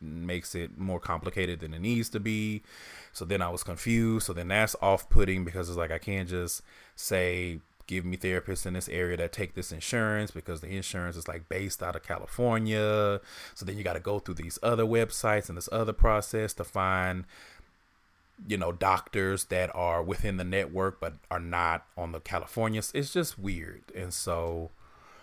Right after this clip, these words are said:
that's been something else that I've struggled with. I think that I have an establishment, 'cause I think it's, like, a practice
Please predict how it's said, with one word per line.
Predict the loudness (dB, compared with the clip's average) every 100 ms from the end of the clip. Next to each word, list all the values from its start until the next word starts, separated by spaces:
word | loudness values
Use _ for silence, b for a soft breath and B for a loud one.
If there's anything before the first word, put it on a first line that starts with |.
| B B B 6
that's | 8 8 6
been | 0
something | 0 0 0
else | 0 0
that | 0
I've | 0
struggled | -2 -4 -4 -4
with. | -4 -4 -2
I | -4
think | -2 -6 -2 2 2 2 -2
that | 2
I | 4 4 4 0
have | -2 2 4 4 2 -2 -6 -14 -20 b b b b b b _ _
an | -6 -4
establishment, | -4 2 2 2 0 -4 -2 -4 -4 -6
'cause | -8
I | -8
think | -8 -8
it's, | -8
like, | -10
a | -6
practice | 6 6 6 -2 -4 -4 -6